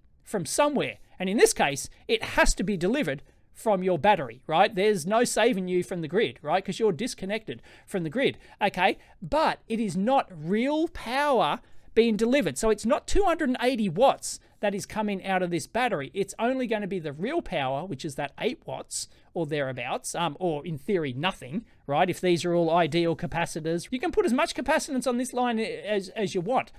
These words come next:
right? It's not gonna dissipate any energy. There's no energy transfer from the battery, or the grid for that matter, to these capacitors, 'cause these capacitors, if they're ideal, they don't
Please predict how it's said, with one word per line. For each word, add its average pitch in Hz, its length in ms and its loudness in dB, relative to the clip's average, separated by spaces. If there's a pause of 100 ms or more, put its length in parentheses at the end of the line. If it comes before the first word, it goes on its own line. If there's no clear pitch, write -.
(240)
right? 190 300 4
It's 208 200 -4
not 208 240 0
gonna 226 180 -4
dissipate 170 600 -4
any 185 300 -4
energy. 180 360 -6
There's 147 200 -10
no 262 220 -2
energy 262 320 -4
transfer 214 680 -2 (240)
from 202 260 4
the 180 60 4
battery, 160 560 2
or 254 220 4
the 190 80 4
grid 214 260 0
for - 80 -8
that 170 180 0
matter, 160 280 -2 (300)
to 226 520 2 (320)
these 190 280 4
capacitors, 165 640 -2
'cause 175 160 -12
these 311 180 -6
capacitors, 185 640 -6
if - 120 -10
they're 185 180 -4
ideal, 185 440 -2 (200)
they 262 120 -4
don't 269 240 -4